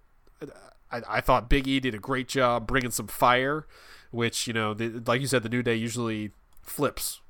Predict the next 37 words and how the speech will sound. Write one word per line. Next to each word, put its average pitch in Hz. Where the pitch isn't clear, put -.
is 117
it 113
this 123
week, 131
are 131
they 120
gonna 117
be 110
jokey, 135
funny, 135
eating 127
pancakes, 170
or 117
are 127
they 117
gonna 113
be 104
super 135
serious? 120
We'll 131
meet 123
you 131
in 117
the 107
penitentiary 117
and 107
we'll 110
put -
you 120
in 113
a 101
jail 117
cell 113
for 113
your 98
life 104
or 104